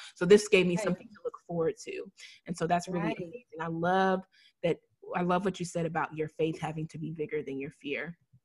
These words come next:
Speaker 2: It has
Speaker 1: So,
Speaker 2: to.
Speaker 1: um,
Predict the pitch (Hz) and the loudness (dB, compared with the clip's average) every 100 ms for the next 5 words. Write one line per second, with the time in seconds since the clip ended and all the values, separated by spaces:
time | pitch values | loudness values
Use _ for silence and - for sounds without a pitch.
0 | _ _ _ _ _ - - 214 208 180 | _ _ _ _ _ -12 -2 0 0 2
1 | 196 185 170 170 175 _ - - - - | 4 2 2 -4 -6 _ -20 -20 -20 -20
2 | - - - - _ _ 185 175 160 151 | -20 -20 -20 -20 _ _ 0 2 2 -4
3 | 151 | -8